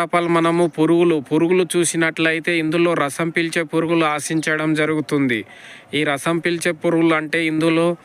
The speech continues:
ఆ, మనకు యాఫిడ్స్ అని అంటాం, పేనుబంక, అదేవిధంగా జాసిడ్ పచ్చదోమ, అదేవిధంగా థ్రిప్స్ తామర పురుగు అంటాము,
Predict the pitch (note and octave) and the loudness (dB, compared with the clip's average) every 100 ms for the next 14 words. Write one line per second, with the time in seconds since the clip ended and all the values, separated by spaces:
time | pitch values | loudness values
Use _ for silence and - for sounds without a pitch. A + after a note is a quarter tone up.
0 | - - - - - - - C3+ C#3 C#3+ | -18 -20 -20 -20 -20 -20 -8 -4 -2 0
1 | C#3+ C#3+ C#3 - - - - - C#3+ D3+ | 0 0 -4 -8 -20 -20 -20 -4 -2 0
2 | D#3 F3 F3+ F3 - - - C3+ D3 - | 0 2 4 2 -2 -12 -6 -4 -4 -2
3 | F3 E3 E3 D#3+ D3+ D3 D3 C#3+ B2+ D3+ | -4 -2 -2 0 0 0 -2 -4 -2 -2
4 | D#3+ D#3+ D3+ D3+ D3 D#3 D3+ D#3 D3+ D#3 | -2 -2 -2 -2 -2 -2 -2 -2 -2 -2
5 | D3+ D3+ D#3 D3+ C#3 D3 D3 D#3+ D3 C#3 | -2 0 -2 -2 -2 -4 -2 -4 -2 -4
6 | - D3+ D3 D3+ D3 D3 C#3+ C#3 D3+ D3+ | -2 -4 0 0 0 0 0 -2 -2 -2
7 | D3+ D3+ D3+ C#3 C#3+ D3 D3 - C#3 C#3 | -2 0 -2 -2 -4 -4 -4 -4 -2 -2
8 | C3+ D3+ D3 - C#3+ C#3+ C#3+ C3+ C#3 C#3 | 0 0 -2 -2 -2 0 -2 -2 -2 0
9 | D#3 | 0